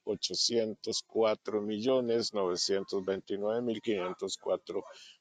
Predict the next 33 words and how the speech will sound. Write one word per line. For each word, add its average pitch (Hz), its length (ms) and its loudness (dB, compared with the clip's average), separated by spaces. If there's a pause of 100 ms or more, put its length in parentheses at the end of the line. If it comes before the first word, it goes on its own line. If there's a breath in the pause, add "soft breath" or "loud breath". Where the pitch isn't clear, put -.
unidades 90 840 0
o 107 220 0
acciones. 90 1000 -2 (1800 loud breath)
Aunque 113 260 0
el 113 100 0
grupo 127 400 0
Toyota 135 480 4
es 104 60 2
más 113 200 2
conocido 117 480 4
en 117 80 0
la 110 60 4
actualidad 98 480 2
por 110 160 0
sus - 240 0
automóviles, 117 920 2
sigue 101 240 2
presente 107 560 -2
en 107 60 0
los 98 140 -2
negocios 87 540 -2
textiles, 131 840 4
en 117 140 4
la 110 100 4
fabricación 104 640 2
de 110 140 2
telares 101 500 0
automáticos 98 880 -2
y 98 80 -4
máquinas 90 480 -2
de 95 80 -4
coser 92 380 -4
eléctricas. - 800 -4